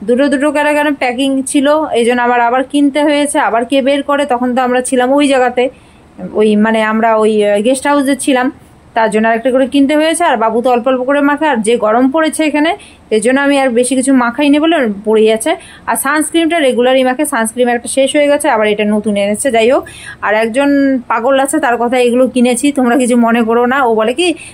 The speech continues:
"তুই তো এত সুন্দরী," ও কুবুদ্ধি দেওয়ার মাস্টার, ঠিক আছে, ওই কই কই, বলে কি, "তুই এগুলা নিস, হ্যাঁ, এগুলা নিয়ে ব্যবহার করবি, ঠিক আছে?" আমি, "ঠিক আছে,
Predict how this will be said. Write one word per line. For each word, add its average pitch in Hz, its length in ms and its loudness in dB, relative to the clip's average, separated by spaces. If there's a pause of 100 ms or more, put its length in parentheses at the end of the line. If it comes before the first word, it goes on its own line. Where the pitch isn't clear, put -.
(140)
"তুই 226 100 0
তো 254 80 0
এত 269 140 0
সুন্দরী," 247 760 0
ও 208 140 0
কুবুদ্ধি 262 500 0
দেওয়ার 254 280 2
মাস্টার, 214 400 -8
ঠিক 285 140 -4
আছে, 330 220 -2
ওই 226 200 0
কই 240 160 0
কই, 208 240 -2 (440)
বলে 220 140 0
কি, 277 80 0
"তুই 269 220 2
এগুলা 262 220 2
নিস, 254 420 0
হ্যাঁ, 294 360 -2
এগুলা 226 260 0
নিয়ে 269 200 0
ব্যবহার 214 440 -2
করবি, 208 260 -4
ঠিক 277 180 -2
আছে?" 311 160 -2
আমি, 247 220 0
"ঠিক 262 200 -2
আছে, 240 300 -2